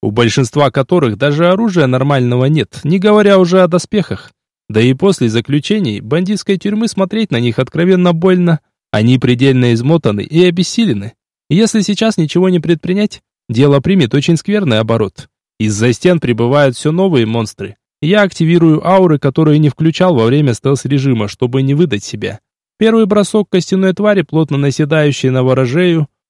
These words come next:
Удар цепа переламывает переднюю лапу, а выпад серпом отсекает таз от тела, развоплощая нежить в кучку праха.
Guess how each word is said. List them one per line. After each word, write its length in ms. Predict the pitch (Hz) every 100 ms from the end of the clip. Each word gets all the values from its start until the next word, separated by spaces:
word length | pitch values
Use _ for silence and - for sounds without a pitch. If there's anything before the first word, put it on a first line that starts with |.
| 117
Удар 400 | 107 110 127 127
цепа 380 | - 254 233
переламывает 800 | 208 214 208 214 208 202 196 170
переднюю 520 | 196 196 196 185 180
лапу, 360 | 196 214 - 160
а 100 | 135
выпад 320 | 131 165 147 135
серпом 400 | 127 - 208 143
отсекает 540 | 110 131 - 147 123
таз 220 | - 143 135
от 160 | 131
тела, 300 | - 190 113
развоплощая 720 | 107 104 120 131 135 - 143 139
нежить 320 | 175 139 104
в 60 |
кучку 340 | - 180 - 165
праха. 480 | - 135 104 107